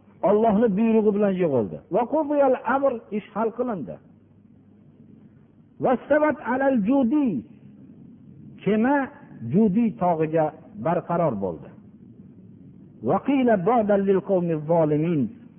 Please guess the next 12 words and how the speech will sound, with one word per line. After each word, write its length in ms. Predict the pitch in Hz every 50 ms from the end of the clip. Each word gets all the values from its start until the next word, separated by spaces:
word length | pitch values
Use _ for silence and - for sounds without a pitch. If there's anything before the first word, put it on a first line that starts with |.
| - 98 101
zolimlar 800 | 113 143 175 185 185 180 180 185 180 175 170 170 180 180 175 160 - - - - - - - - - - - - - - - - - - - - - -
uzoqlashsin, 840 | - 131 117 151 170 170 - 135 156 160 160 - - - - 147 143 131
deb 160 | 131 139 131 131 - - - - -
Alloh 360 | - 120 127 131 127 131 127
tarafidan 480 | - - 123 120 113 120 127 123 117 110
nido 280 | 104 107 101 101 95 87
bo'ldi. 320 | 76 78 78 76 - - - - - - - - - _ _ _ _ _ _ _ _ _ _ _ _ _ _ _ _ _ _ _ _ _ _ _ _ _ _ _ - - - - - - - - - -
Zolimlar 720 | 127 117 135 190 214 220 226 240 247 240 247 269 285 294 277 254 - - - - - _ _ _ - 123
yo'q 260 | 143 185 262 302 320 302
bo'lsin, 360 | 294 320 302 - - 311 302 285
Allohning 580 | 247 269 277 277 277 277 254 226 240 262 262 254
rahmatidan 600 | 254 240 - 226 240 220 - 226 202 226 220